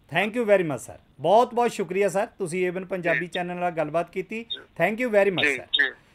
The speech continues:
Speaker 1: So, thank you very much, sir, ਤੁਸੀਂ ਏਵਨ ਪੰਜਾਬੀ channel ਨਾਲ ਗੱਲਬਾਤ ਕੀਤੀ। ਉਸ ਤੋਂ ਬਾਅਦ ਅਸੀਂ ਜਦੋਂ, ਮਤਲਬ, ਅਹ, ਜਿਹੜੇ chief engineer ਸਾਹਿਬ ਹੈ, ਜਿਨ੍ਹਾਂ ਦੀ ਮਿੱਠੀ ਆਵਾਜ਼ ਤੁਸੀਂ ਇਸ audio ਵਿੱਚ ਸੁਣ ਸਕਦੇ ਸੀ,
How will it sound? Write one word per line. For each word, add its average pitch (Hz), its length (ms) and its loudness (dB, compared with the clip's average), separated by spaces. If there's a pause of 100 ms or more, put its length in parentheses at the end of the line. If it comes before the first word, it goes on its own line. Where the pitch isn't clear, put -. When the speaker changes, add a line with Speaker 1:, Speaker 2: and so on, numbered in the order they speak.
(280)
Speaker 1:
So, 190 140 0
thank 220 200 2
you 226 120 2
very 233 180 2
much, 202 200 0
sir, 214 140 -4
ਤੁਸੀਂ 170 280 -4
ਏਵਨ 160 180 -4
ਪੰਜਾਬੀ 147 420 -4
channel 127 300 -8
ਨਾਲ 120 220 -8 (200)
ਗੱਲਬਾਤ 113 380 -8
ਕੀਤੀ। - 300 -20 (400)
ਉਸ 294 160 12
ਤੋਂ 381 140 6
ਬਾਅਦ 359 340 12
ਅਸੀਂ 349 340 8
ਜਦੋਂ, 254 420 10
ਮਤਲਬ, 262 420 8
ਅਹ, 202 460 8
ਜਿਹੜੇ 233 260 10
chief 247 380 0
engineer 226 460 4
ਸਾਹਿਬ 202 340 8
ਹੈ, 226 80 8
ਜਿਨ੍ਹਾਂ 208 240 2
ਦੀ 208 100 -2
ਮਿੱਠੀ 196 300 0
ਆਵਾਜ਼ 175 400 6
ਤੁਸੀਂ 190 320 -2
ਇਸ 170 140 0
audio 156 400 2
ਵਿੱਚ 175 220 -2
ਸੁਣ 165 220 -4
ਸਕਦੇ 151 400 -4
ਸੀ, 175 220 -2